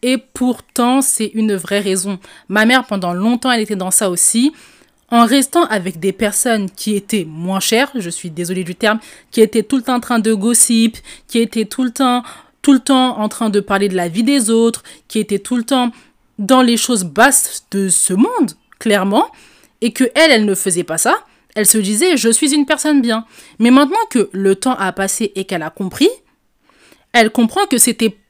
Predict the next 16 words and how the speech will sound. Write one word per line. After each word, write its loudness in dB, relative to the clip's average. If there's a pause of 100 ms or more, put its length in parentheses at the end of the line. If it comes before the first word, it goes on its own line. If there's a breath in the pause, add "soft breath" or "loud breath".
(140)
elle 2
était 0
pas 2
si 6
bien 6
que 2
ça, 2
en 0
fait. -10 (360 loud breath)
Elle 4
aurait 4 (120)
aimé 2
être -4
avec -2
des -6
gens -2